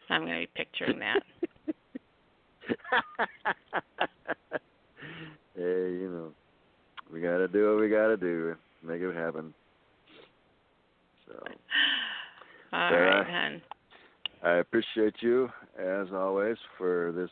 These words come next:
Speaker 2: venue and the self-expression it allows me. And I definitely will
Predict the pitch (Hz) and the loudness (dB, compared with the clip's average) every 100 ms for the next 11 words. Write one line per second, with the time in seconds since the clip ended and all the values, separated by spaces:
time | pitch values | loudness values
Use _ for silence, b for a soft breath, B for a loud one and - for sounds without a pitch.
0 | 87 92 98 113 117 - - 92 87 85 | -2 -2 0 -4 -4 -10 -8 -6 -6 -6
1 | 85 - 95 92 85 - 95 - 92 90 | -10 -4 -4 -2 -8 -2 -2 -2 -6 -6
2 | 87 85 92 95 85 104 - _ B B | -2 0 2 0 -2 -8 -10 _ B B
3 | B B B _ _ - - 85 90 90 | B B B _ _ -12 -6 -2 0 2
4 | 90 90 85 82 87 87 87 85 - - | 0 0 -2 -2 -2 -2 -4 -6 -2 2
5 | 101 - 95 98 98 98 92 98 | 2 2 -6 -4 -4 -4 -4 -2